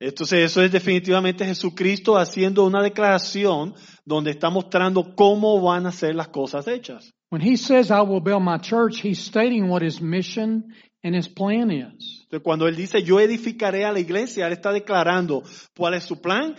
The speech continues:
Speaker 1: y cuál es su misión.
Speaker 2: "I will build my church."
Speaker 1: "Yo edificaré mi iglesia."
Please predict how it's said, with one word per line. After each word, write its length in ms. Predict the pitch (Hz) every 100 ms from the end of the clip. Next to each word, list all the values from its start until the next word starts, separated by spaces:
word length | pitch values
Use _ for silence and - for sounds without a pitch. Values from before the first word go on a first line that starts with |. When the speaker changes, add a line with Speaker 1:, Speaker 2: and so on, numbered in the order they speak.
| - -
Speaker 1:
y 80 |
cuál 200 | 165 180
es 80 | 180
su 100 | 196
misión. 560 | 175 - 180 160 110 92 _ _ _ _ _ _ -
Speaker 2:
"I 240 | 202 220
will 280 | 220 208 196
build 540 | 151 202 233 208 185 170
my 200 | 175 160
church." 720 | - 185 147 117 - - -
Speaker 1:
"Yo 460 | 135 131 165 190 202
edificaré 1120 | 185 180 160 196 165 180 165 202 170 147 160
mi 200 | 156 151
iglesia." 500 | 143 143 127 107